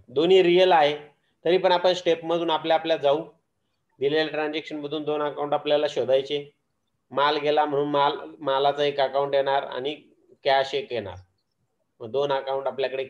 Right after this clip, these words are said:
येत आहे, cash आणि goods, sales goods. बघ, दोन्ही account आले,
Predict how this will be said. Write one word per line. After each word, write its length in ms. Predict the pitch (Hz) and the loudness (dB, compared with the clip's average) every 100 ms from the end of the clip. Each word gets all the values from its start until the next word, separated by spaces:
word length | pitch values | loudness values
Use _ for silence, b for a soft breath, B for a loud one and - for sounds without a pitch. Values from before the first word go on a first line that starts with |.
| - | -4
येत 180 | 127 127 | -4 -2
आहे, 100 | 131 | -4
cash 440 | - 123 131 - | -2 -2 -2 -4
आणि 360 | 123 143 214 214 _ _ _ | -6 -2 -2 -4 _ _ _
goods, 600 | 117 107 123 131 107 - | -18 -10 -2 0 -2 -6
sales 360 | 135 131 127 - | -2 0 -2 -8
goods. 680 | 117 117 104 92 - - _ _ _ _ _ _ | -6 -4 -4 -6 -20 -20 _ _ _ _ _ _
बघ, 220 | 110 101 90 - _ | -14 -14 -14 -20 _
दोन्ही 260 | 131 180 208 | -4 2 4
account 400 | 185 175 190 185 | 4 2 0 2
आले, 220 | 170 180 | 2 0